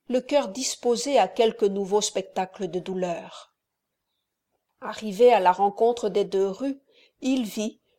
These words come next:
dans celle où il venait d'aboutir, une troupe de toutes sortes de personnes qui étaient en marche vers lui, et il s'arrêta pour la laisser passer. C'étaient des malades que l'on conduisait au lazaret.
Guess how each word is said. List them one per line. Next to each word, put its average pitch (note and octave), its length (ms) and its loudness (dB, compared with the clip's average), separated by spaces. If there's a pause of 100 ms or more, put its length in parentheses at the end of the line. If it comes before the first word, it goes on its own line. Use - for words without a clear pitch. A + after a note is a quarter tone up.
(120)
dans G3 220 0
celle C4 340 0
où G3+ 120 -4
il F#3+ 100 -6
venait G#3 300 2
d'aboutir, G3 840 -4 (480)
une D4+ 280 -2
troupe D#4 320 -2
de G3+ 160 4
toutes C4 300 0
sortes C4+ 340 0
de G3+ 140 -2
personnes G#3 760 -2 (320)
qui C4+ 160 -4
étaient C#4+ 340 -4
en A#3 100 4
marche A3+ 340 -2
vers G3 320 0
lui, F3 500 -14 (480)
et C#4+ 60 0
il B3+ 160 -2
s'arrêta C4+ 560 -4
pour F#3+ 180 -4
la F3+ 100 -2
laisser F3+ 300 -6
passer. - 580 -6 (1400)
C'étaient D#4 380 -4
des A#3+ 120 4
malades F#3 580 0 (280)
que C#4 80 -2
l'on C4 200 2
conduisait A3 680 0
au G3 40 0
lazaret. F#3 680 -2